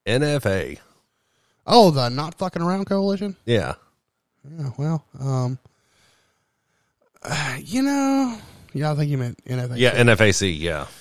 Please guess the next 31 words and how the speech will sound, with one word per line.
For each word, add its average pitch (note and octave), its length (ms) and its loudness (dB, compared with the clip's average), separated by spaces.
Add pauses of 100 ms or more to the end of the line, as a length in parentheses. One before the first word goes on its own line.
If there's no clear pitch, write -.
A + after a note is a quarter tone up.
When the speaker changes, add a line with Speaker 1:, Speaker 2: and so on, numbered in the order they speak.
(120)
Speaker 2:
Um, C#3+ 560 0
Speaker 1:
We A#2+ 120 8
were C3 80 6
talking C#3+ 360 2
about A2 200 4
suppressors F#2 560 -2
earlier, E2+ 420 -2
so. D2+ 180 -2
Speaker 2:
Well, G3 240 2 (140)
that's D#3+ 280 -8
because E3 460 0
old C#3+ 420 4 (420)
Grandmaster, E3+ 920 -2
whatever D3+ 480 0
his - 100 -12
fucking A#2 480 -4
name A#2 280 -6
is. A#2 340 -6
Speaker 1:
Grandmaster G#2 640 0
Funk A2+ 420 0
or D2 240 -8 (640)
Speaker 2:
I - 440 -8
don't A2 240 -4
know. - 60 -14
Grandmaster D3+ 560 0
Jay. B2 400 -8
Speaker 1:
Yeah, C#3 300 2
Speaker 2:
That's C3 120 -4
what G#2+ 100 2
Speaker 1:
Grandmaster G2+ 380 0
Jay. D2+ 360 -4